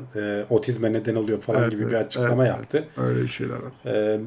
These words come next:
Speaker 1: bayağı hani zorlama bir açıklama. Bilmiyorum niye böyle açıklamalar yapıyor. Ee, hani bili-, dayandığı bilimsel araştırma falan da hani bayağı çok hani böyle damacanayla ayran, ayran tüketmen gerekiyor her gün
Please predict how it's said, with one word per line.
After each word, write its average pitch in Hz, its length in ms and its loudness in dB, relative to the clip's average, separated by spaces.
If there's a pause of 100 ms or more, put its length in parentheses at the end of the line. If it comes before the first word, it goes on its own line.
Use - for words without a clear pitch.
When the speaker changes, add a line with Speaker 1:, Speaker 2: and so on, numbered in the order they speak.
Speaker 1:
bayağı 147 240 12
hani 123 180 8
zorlama 123 520 6
bir 113 80 4
açıklama. 98 560 -6
Bilmiyorum 120 380 0
niye 107 200 2
böyle 107 160 4
açıklamalar 107 600 -2
yapıyor. 107 400 -2 (200)
Ee, 104 360 -2 (140)
hani 107 140 -6
bili-, 110 320 -6
dayandığı 127 500 8
bilimsel 123 400 2
araştırma 123 480 2
falan 123 320 0
da 104 60 -6
hani 92 100 -8 (120)
bayağı 101 300 -2 (640)
çok 143 240 6
hani 120 260 2 (140)
böyle 113 200 2
damacanayla 131 640 8
ayran, 117 320 6
ayran 110 360 6
tüketmen 117 480 0
gerekiyor 110 400 4
her 107 180 4
gün 156 280 -4